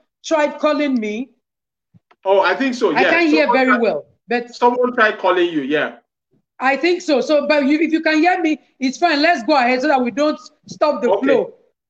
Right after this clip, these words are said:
Speaker 2: Okay, can you hear me now?
Speaker 1: I think I can. I can
Speaker 2: Yeah.
Speaker 1: hear you.
Speaker 2: Yeah, yeah, yeah. It's, it's, it's back now.
Speaker 1: Okay. Sh-, try
Speaker 2: Yeah.
Speaker 1: and say something, sir.
Speaker 2: Can you hear me now?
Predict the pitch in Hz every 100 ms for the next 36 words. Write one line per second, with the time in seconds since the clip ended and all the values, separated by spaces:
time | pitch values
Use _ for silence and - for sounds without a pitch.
0 | _ _ - 214 180 208 226 262 240 220
1 | 208 190 180 220 - _ _ _ _ _
2 | _ _ _ _ _ _ 247 277 277 339
3 | 370 370 247 - 302 339 294 277 285 285
4 | 233 240 240 247 233 262 320 320 262 247
5 | 254 254 254 - _ 330 - 165 156 -
6 | 143 147 - 160 160 180 160 - - 156
7 | 131 185 160 131 127 113 - _ _ _
8 | _ _ _ _ _ _ _ _ _ _
9 | _ _ _ _ _ - _ _ _ _
10 | _ _ 269 285 285 285 - _ _ _
11 | - 339 - 359 320 269 302 294 269 233
12 | 190 190 - _ _ _ _ _ 185 233
13 | 247 214 214 202 175 214 -